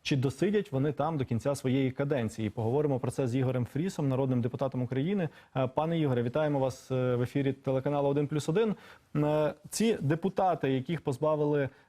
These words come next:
е, мандату, на їх місце хтось, е, прийде за законом? Е, адже ми знаємо, якщо народний депутат йде у виконавчу владу, то якщо він балотувався по мажоритарці, там проводяться перевибори, е, а якщо він йшов по списку, то хтось, е, наступний у списку підтягується.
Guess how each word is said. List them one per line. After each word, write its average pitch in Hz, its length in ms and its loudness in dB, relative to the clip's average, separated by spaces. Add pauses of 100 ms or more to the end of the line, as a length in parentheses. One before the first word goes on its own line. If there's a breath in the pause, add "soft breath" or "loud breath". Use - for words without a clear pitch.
е, 131 180 0
мандату, 147 540 0
на 127 120 4
їх 180 180 0
місце 190 280 2
хтось, - 360 0
е, 139 140 4
прийде 151 460 2
за 156 140 2
законом? 123 600 0 (280 loud breath)
Е, 123 140 0
адже 131 220 2
ми 170 100 0
знаємо, 180 360 0
якщо 151 280 0
народний 160 280 0
депутат 156 340 -2
йде 147 220 2
у 151 100 0
виконавчу 156 560 -2
владу, 156 520 0
то 147 340 2 (240 loud breath)
якщо 135 220 0
він 151 120 2
балотувався 147 460 0
по 143 120 -2
мажоритарці, 135 640 -2
там 139 120 0
проводяться 135 420 0
перевибори, 196 640 0
е, 180 80 -2 (300 loud breath)
а 139 340 0
якщо 156 480 0
він 156 180 0
йшов 139 220 0
по 139 100 -4
списку, 190 360 -2
то 131 100 -4
хтось, 156 400 -2
е, 135 380 2
наступний 131 420 -2
у 120 60 2
списку 160 340 -4
підтягується. 113 840 -2